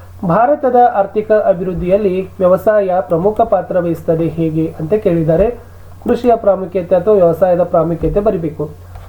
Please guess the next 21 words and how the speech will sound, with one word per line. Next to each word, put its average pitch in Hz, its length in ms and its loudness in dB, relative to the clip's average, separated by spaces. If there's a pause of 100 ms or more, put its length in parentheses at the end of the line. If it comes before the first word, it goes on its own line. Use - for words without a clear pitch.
(200)
ಇದು 185 200 0
ಪುರಾತನ 180 420 2
ವೃತ್ತಿ, 226 500 -2 (240)
ಭೂಮಿಯನ್ನ 196 480 4
ಉಳುಮೆ 185 380 0
ಮಾಡುವ 170 360 2
ಕಲೆ, 185 320 -2 (360)
ಭಾರತೀಯ 180 500 0
ಜನರ 175 300 0
ಮುಖ್ಯ 160 340 -2
ಉದ್ಯೋಗ, 202 380 2 (640)
ವಿವಿಧ 247 220 2 (100)
ಉತ್ಪಾದನೆಗೆ 208 600 0
ಮುಖ್ಯ 185 280 -4
ಕಾರಣ, 190 360 2 (340)
ಆಹಾರ 190 320 2
ಧಾನ್ಯಗಳನ್ನ 180 580 0
ಪೂರೈಕೆ 170 440 -2
ಮಾಡ್ತದ, 196 580 2 (400)
ಜೀವನಾಧಾರ 190 600 2
ಉದ್ಯೋಗವಾಗಿದೆ, 196 920 0